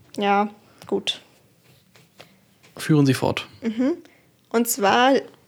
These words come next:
Speaker 1: Rufus seine Ex-Freundin Amy, die komisch geschrieben ist, ja?
Speaker 2: Ja.
Speaker 1: <laughs> Die hat sich natürlich dann mit dem Typen gestritten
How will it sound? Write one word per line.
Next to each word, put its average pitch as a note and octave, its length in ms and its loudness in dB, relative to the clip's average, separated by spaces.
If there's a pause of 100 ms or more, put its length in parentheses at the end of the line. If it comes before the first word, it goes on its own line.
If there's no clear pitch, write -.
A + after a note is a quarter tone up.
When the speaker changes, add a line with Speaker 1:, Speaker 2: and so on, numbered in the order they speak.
(100)
Speaker 1:
Rufus C4 480 0
seine A3 260 0
Ex-Freundin - 520 -6
Amy, B3 280 4
die A3 120 0
komisch A3+ 340 4
geschrieben A3+ 480 0
ist, F#3+ 220 -8
ja? C#4 260 2 (600)
Speaker 2:
Ja. - 260 6 (500)
Speaker 1:
<laughs> - 580 -14
Die D#4 100 6
hat D#4+ 100 4
sich C#4 120 4
natürlich B3+ 320 4
dann A3+ 160 4
mit B3+ 120 4
dem B3+ 120 2
Typen D#4 280 2
gestritten - 580 -6